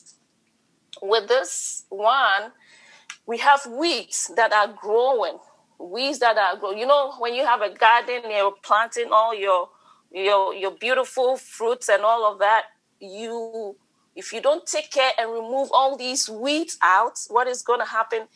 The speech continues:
The weeds are just gonna grow and kill the plants.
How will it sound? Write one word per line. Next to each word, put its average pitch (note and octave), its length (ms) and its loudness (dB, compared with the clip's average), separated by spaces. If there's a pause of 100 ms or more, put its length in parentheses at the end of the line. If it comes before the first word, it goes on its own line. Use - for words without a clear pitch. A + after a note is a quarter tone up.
(140)
The A3 180 0
weeds C4+ 440 -8 (240)
are G3 140 2 (100)
just C4+ 340 -4
gonna A3 320 -2
grow A3+ 360 2
and G3+ 220 -4
kill A#3+ 340 0
the G3+ 120 -4
plants. - 880 -4